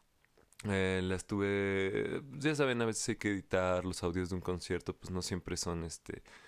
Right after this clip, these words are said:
pues lo mejor, aparte no pude grabar la línea directa y bueno, en fin. Em, pero híjole, esta canción yo ya la había escuchado un par de veces y el lunes que empecé a editar los audios del concierto, porque grabé como dos horas de música,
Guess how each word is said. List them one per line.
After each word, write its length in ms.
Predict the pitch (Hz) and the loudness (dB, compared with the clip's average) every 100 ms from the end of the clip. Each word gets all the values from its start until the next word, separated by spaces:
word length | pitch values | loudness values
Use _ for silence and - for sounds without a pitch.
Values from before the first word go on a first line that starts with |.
| - - | -20 -4
pues 100 | 127 | 0
lo 80 | 127 | 2
mejor, 440 | 120 123 117 117 | 2 4 6 4
aparte 320 | 107 95 - | 2 0 -2
no 120 | 98 92 | -2 0
pude 220 | 98 95 | 0 2
grabar 300 | 90 85 85 | 2 0 0
la 120 | 87 | 0
línea 300 | 82 85 82 | -2 -2 -2
directa 400 | 82 85 - 107 | -2 -2 -2 -2
y 40 | 95 | 0
bueno, 200 | 92 82 | 0 -2
en 60 | |
fin. 240 | 78 92 95 - - - - _ - | -4 -6 -8 -14 -20 -20 -20 _ -6
Em, 480 | 110 101 98 95 - - - - _ - _ _ - | 0 2 2 0 -4 -10 -20 -20 _ -20 _ _ 0
pero 220 | 120 110 | 2 2
híjole, 320 | 104 101 92 | 0 0 0
esta 140 | 95 - | -2 -2
canción 300 | 95 92 101 | 0 0 2
yo 60 | |
ya 60 | 101 | 2
la 60 | 98 | 2
había 100 | 95 | 0
escuchado 360 | - - 90 | -4 -2 -2
un 100 | 90 | -2
par 240 | - 82 82 | 0 0 0
de 100 | 80 | 0
veces 560 | 80 - 104 135 - - - - - _ _ | -2 -4 -6 -8 -12 -20 -20 -20 -20 _ _
y 300 | - 95 92 | -4 0 2
el 120 | 90 92 | 2 0
lunes 440 | 131 113 101 - | 0 0 0 -2
que 220 | - 90 | -2 0
empecé 420 | 85 - 85 - 87 | -2 -4 -6 0 0
a 80 | |
editar 560 | 90 87 - 87 85 85 | 0 -2 -2 0 0 0
los 240 | 87 87 92 | -2 -2 0
audios 320 | 87 87 87 | 0 0 -2
del 140 | 87 | -4
concierto, 540 | - 78 107 98 - - | -4 -2 0 0 -2 -4
porque 280 | - - | -10 -6
grabé 240 | 80 80 78 | 0 0 -2
como 320 | - 90 82 | -8 -4 -2
dos 220 | 85 - | -2 -2
horas 300 | 87 82 85 | -2 -2 -2
de 100 | 85 | -4
música, 560 | 85 85 - - 107 | -6 -8 -10 -8 -8